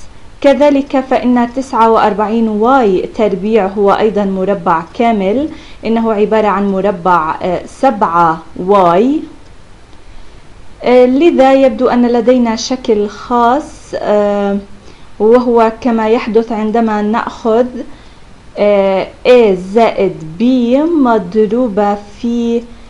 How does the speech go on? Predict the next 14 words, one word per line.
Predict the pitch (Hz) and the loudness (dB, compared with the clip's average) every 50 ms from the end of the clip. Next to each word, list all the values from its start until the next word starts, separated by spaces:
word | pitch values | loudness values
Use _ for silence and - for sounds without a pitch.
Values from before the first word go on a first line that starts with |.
| - - - - - - | -20 -20 -20 -18 -2 4
A | 233 262 262 233 208 185 - - | 6 6 8 6 6 2 -2 -2
ناقص | 208 214 220 226 226 220 220 - - 196 175 175 - - - - 180 175 165 | -2 -2 0 0 0 0 -2 -4 -4 -4 -4 -4 -6 -12 -14 -12 -12 -8 -4
B. | 208 233 226 214 196 202 240 302 349 - - - - - - - - - - - - - - - - - - - - - - - - - - | -2 -2 0 0 2 2 2 0 -2 -4 -12 -18 -20 -20 -20 -20 -20 -20 -20 -20 -20 -20 -20 -20 -20 -20 -20 -20 -20 -20 -20 -20 -20 -6 -2
إنني | 269 294 302 285 269 254 254 233 - | 2 2 4 4 4 4 2 2 0
أقوم | 233 233 - 254 254 247 240 | -2 -2 -2 0 0 0 0
بكتابة | 233 233 - 233 226 247 240 208 220 220 - - | -2 -4 -6 -4 0 0 0 0 0 -2 -2 -4
الحالة | 202 202 - - 240 226 214 202 | -6 -4 0 0 2 2 2 2
العامة | 196 190 180 208 233 233 220 208 214 | 0 0 0 0 0 0 0 -2 -4
حتى | - - 285 262 - - 214 208 208 | -4 -6 -8 -6 -2 0 0 0 0
يكون | 208 208 - 220 208 | 0 -2 -2 -4 -2
بإمكاننا | 190 - 196 208 202 - 233 226 220 208 202 196 196 - | -2 -2 -2 -4 -2 -2 -2 -2 -2 -2 -2 -2 -2 -2
أن | 196 196 | -2 -2
نرى | 202 208 202 202 | 0 0 0 0
النمط | 190 190 196 202 202 185 185 | -2 -2 -2 -2 -2 -2 -4